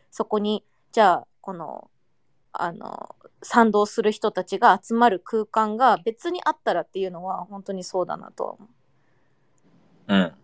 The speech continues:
Speaker 2: いや、そこなんだよね。でも、本当に俺はすげえ今めっちゃポジティブで、だからこういう話をすると、
Speaker 1: うん。
Speaker 2: それに賛同してくれる人も意外といて、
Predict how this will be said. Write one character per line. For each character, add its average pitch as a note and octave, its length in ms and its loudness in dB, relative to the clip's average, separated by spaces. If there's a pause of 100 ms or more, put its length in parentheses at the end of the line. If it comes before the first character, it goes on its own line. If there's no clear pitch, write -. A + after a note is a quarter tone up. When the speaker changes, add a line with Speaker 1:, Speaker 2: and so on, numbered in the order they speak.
(500)
Speaker 2:
い - 80 2
や、 F3+ 160 4 (340)
そ - 180 -2
こ G3+ 140 2
な C#4+ 120 2
ん A#3+ 60 2
だ A#2+ 100 6
よ - 80 4
ね。 G2+ 160 0
で F3 120 6
も、 A#2 360 4 (100)
本 G#3+ 140 -4
当 F#3 160 0
に F#3 240 -4
俺 D3+ 180 4
は D#3+ 220 8
す D3 140 -8
げ E3 160 -2
え F#2+ 280 -4 (140)
今 G2+ 400 -4 (140)
め G2 100 -6
っ - 100 -14
ち - 100 -6
ゃ C#3 40 2
ポ D3 180 -4
ジ B2+ 140 -4
テ E2 120 -6
ィ - 20 -6
ブ D2+ 100 -14
で、 D2 300 -8 (240)
だ A2+ 100 4
か G#2+ 40 6
ら - 20 2
こ - 160 0
う F#3+ 40 4
い - 40 0
う - 20 -8
話 G#3 300 0
を A2 80 2
す - 100 -14
る F#2 120 -4
と、 G#2+ 120 -4
Speaker 1:
う - 40 0
ん。 - 20 -4
Speaker 2:
そ B2+ 120 -6
れ C#3 120 -4
に C3+ 80 -8
賛 D3+ 260 -4
同 D#3 160 -2
し - 100 -8
て D#3 120 -2
く C#3+ 140 -6
れ C#3+ 120 4
る C3+ 180 -2 (260)
人 - 280 -8
も D3 140 -6
意 E3 100 -6
外 C#3+ 220 0
と - 120 -2
い A#2 80 0
て、 G2 380 0